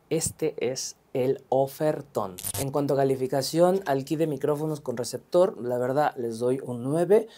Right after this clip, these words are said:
No se me hicieron perfectos, pero sí que se me hace una gran innovación. Así que con esto finalizamos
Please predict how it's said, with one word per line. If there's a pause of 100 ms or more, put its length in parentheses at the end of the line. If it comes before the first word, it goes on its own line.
(240)
No
se
me
hicieron
perfectos, (100)
pero
sí
que
se
me
hace
una
gran (120)
innovación. (680)
Así
que
con
esto
finalizamos